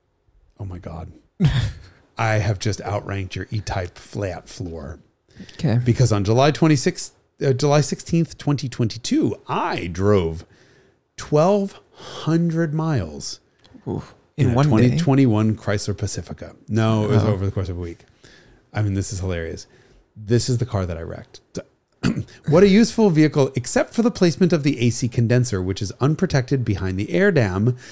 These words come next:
Speaker 1: as I learned the hard way.
Speaker 2: Oh, you hit something.
Speaker 1: Great suspension tuning, quiet on the road, holds more than Oh, wow.
Speaker 2: <laughs>
Speaker 1: This
Speaker 2: Wow,
Speaker 1: is offensive.
Speaker 2: Jason is embarrassed. <laughs>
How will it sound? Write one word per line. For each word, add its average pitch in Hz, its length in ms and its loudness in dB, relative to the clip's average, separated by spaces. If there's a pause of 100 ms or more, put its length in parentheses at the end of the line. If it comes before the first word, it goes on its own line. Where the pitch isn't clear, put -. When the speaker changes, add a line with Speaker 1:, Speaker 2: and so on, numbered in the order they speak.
(180)
Speaker 1:
as 95 200 -2
I 104 120 2
learned 107 320 2
the 127 80 4
hard 90 260 -2
way. - 300 -12 (380)
Speaker 2:
Oh, 127 320 2
you 131 160 0
hit 160 220 0
something. 120 580 -2
Speaker 1:
Great 156 240 4
suspension 147 420 2
tuning, 147 320 6
quiet 113 240 2
on 110 100 4
the 101 80 2
road, 110 240 6
holds 123 280 4
more 135 280 6
than 110 280 0 (3000)
Oh, 107 220 2
wow. 87 220 -6
Speaker 2:
<laughs> - 20 0
Speaker 1:
This 147 240 4
Speaker 2:
Wow, 131 260 4
Speaker 1:
is - 80 6
offensive. 101 420 0
Speaker 2:
Jason 185 280 6
is 160 140 4
embarrassed. 151 600 4
<laughs> 233 500 0